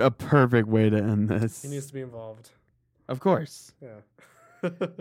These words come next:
Speaker 1: Okay, here we go. <laughs> Shakespeare's Julius Caesar.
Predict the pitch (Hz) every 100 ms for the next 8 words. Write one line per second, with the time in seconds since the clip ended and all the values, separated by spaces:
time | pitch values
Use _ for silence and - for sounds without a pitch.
0 | - _ _ _ _ _ _ _ _ _
1 | _ _ _ _ _ _ _ _ _ _
2 | _ _ _ _ - 139 202 233 190 185
3 | 240 233 208 - _ _ _ _ - -
4 | _ - 139 _ _ _ _ _ _ _
5 | _ _ _ _ _ _ _ _ _ _
6 | _ _ _ _ _ _ _ _ _ _
7 | _ _ - 131 113 - 98 87 98 -
8 | 104 101 92 - 98 95 -